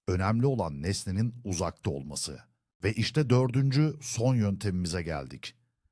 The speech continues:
Belki de en sıkıcısı, en bariz olmayanı ama inanın bana, hepsinden de önemlisi bu.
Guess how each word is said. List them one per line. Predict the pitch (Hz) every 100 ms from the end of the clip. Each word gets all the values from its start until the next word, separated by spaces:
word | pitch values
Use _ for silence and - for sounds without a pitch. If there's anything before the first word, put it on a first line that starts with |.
| _ _ _ -
Belki | 110 120 -
de | 113
en | - 101
sıkıcısı, | 117 - - 92 85 - 92 101 - _
en | 92 110 110
bariz | 87 73 73 78 -
olmayanı | 101 90 85 73 85 113 - -
ama | 90 107 -
inanın | 101 107 92 71
bana, | 69 67 58 57 _ _ _ _
hepsinden | - 147 147 120 104 82 76
de |
önemlisi | 73 76 71 69 - 71
bu. | 110 -